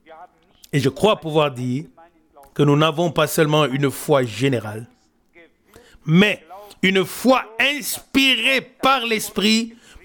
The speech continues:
par la parole qui nous a été prêchée. Amen. Et aussi certain que la parole a été révélée par l'es-, et prêchée par l'Esprit, alors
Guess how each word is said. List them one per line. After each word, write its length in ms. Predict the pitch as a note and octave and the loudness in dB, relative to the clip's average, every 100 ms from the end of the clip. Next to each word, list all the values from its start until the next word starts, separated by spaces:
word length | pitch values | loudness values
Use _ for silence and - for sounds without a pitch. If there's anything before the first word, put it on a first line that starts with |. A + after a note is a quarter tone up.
| - | -2
par 280 | D4+ D4 A3 | 0 0 -2
la 160 | G3 F#3 | -6 -2
parole 520 | G#3+ F#3+ G3+ G3+ G3 | 0 2 4 2 2
qui 140 | F#3+ | 0
nous 260 | F3+ F3 E3 | 2 4 2
a 100 | F3 | 0
été 240 | D#3+ F3 | -2 -4
prêchée. 640 | D#3 _ G#3 A3 - C3 - - | -4 _ 0 0 -4 -10 -10 -2
Amen. 420 | F3+ F3+ B2+ F#2 - _ _ _ _ - - | -2 -2 -6 -10 -18 _ _ _ _ -18 2
Et 120 | G#3+ | 2
aussi 260 | A#3+ - A#3+ | 2 0 0
certain 580 | - C#4 - E3 D#3 - _ _ - - - - | 2 0 -2 -4 -6 -8 _ _ -20 -20 -20 -2
que 100 | A3 | 2
la 220 | F#3+ E3+ | 2 0
parole 720 | E3 A#3+ C4 F#3+ D#3+ C#3 A2+ A2+ _ _ - - - | -2 -2 0 0 0 0 -4 -14 _ _ -20 -20 -4
a 140 | F#3 F#3+ | -2 -2
été 240 | - F3+ | -2 -2
révélée 680 | E3 G#3 B3+ A3+ B3 B3+ A3 - _ | 0 2 2 4 4 4 2 -2 _
par 180 | G#3 F3+ | 0 0
l'es-, 680 | F3+ F#3 G3+ B3 A#3+ - - - _ - - | -2 0 2 4 2 -4 -8 -12 _ -20 -2
et 100 | G#3 | -2
prêchée 560 | - A#3+ C4 - C#4 - | 2 0 0 0 0 2
par 240 | F3+ E3 | 0 0
l'Esprit, 560 | G3+ G#3 - C#3+ D#3 - _ _ _ _ _ G3+ G3+ _ G#3 G#3 E3 _ _ _ _ _ _ C3+ F3 G3 _ F3 D#3 _ _ _ E3 D#3+ D#3 _ C#3+ D3 C#3+ _ _ C#3 C3+ | 0 -2 -4 -2 -2 -4 _ _ _ _ _ -20 _ _ _ _ -20 _ _ _ _ _ _ _ -20 -20 _ _ _ _ _ _ _ _ _ _ _ -20 _ _ _ -20 -6
alors 460 | D3+ E3+ F3+ F3+ | -2 2 2 2